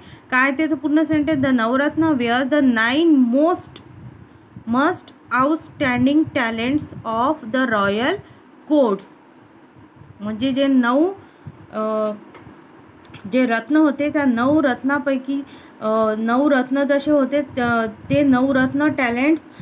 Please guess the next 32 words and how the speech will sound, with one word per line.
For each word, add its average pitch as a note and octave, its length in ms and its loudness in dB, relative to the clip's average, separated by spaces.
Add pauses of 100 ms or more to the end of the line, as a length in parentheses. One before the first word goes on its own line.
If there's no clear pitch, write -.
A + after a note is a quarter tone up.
(220)
त्या C#4 180 0
Royal A#3+ 360 0
कोर्टमध्ये A3+ 680 -4 (340)
होते. F#3+ 280 -6 (420)
Second C4+ 320 0
sentence D4+ 360 2
आहे, D#4 100 2
"The D4 140 0
emperor C#4+ 440 0
gifted C4 400 -2
Tansen C4+ 600 -4
a C#4 140 -4
diamond B3 440 -2
necklace." G3 440 -4 (400)
तर D4 260 0
तानसेनला D#4 920 0 (380)
एम-, A#3 440 0 (120)
एम्पररनी D#4 1000 2 (400)
जो C#4+ 80 4
necklace C#4 440 2
दिलेला C4 480 2
होता A3+ 260 -2
डायमंडचा, G#3+ 720 -4
तो C#4 220 -6 (420)
का D4 160 2
बरं D4+ 300 0
necklace C#4 340 -2
दिलेला C4+ 420 -2
होता? C4 120 -2
त्याचं C4 240 -6
कारण A#3+ 380 -2
because B3+ 440 0